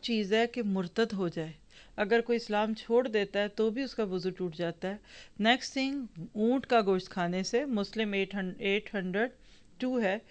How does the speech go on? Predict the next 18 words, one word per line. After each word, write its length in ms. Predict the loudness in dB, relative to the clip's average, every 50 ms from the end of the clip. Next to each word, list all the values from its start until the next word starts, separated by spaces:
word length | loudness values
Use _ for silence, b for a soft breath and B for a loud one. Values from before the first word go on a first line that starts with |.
| B B B B 0
ये 80 | 2 4
reference, 560 | 4 2 2 0 0 0 0 -2 -4 -2 -2
अ, 40 | -2
यानी 540 | -2 -2 0 0 0 0 0 -2 -2 -4
सही 280 | -4 -2 -2 0 0 0
मुस्लिम 400 | 0 0 -2 -2 -2 -2 -4 -4 -4 -8 -12 -6
एट 400 | -2 0 0 0 0 -2 -6 -8
ज़ीरो 360 | -6 -4 -2 0 0 0 -2 -4 -12 -8 -2
टू। 200 | 0 0 0 -2 -4 b b b b b b b b b -20 -16 -14
ऊँट 640 | -12 -12 -12 -10 -6 -2 0 2 2 2 2 2
का 160 | 2 2 4
गोश्त 320 | 4 4 2 2 0 0 0
खाने 300 | 0 0 2 2 0 -2
से 180 | 0 2 2 2 0 -2 -6 -6
वज़ू 200 | -6 -2 -2 -2
टूट 280 | -2 -2 -4 -4 -4 -2
जाता 300 | -2 -2 -2 -2 -2 -4
है, 100 | -6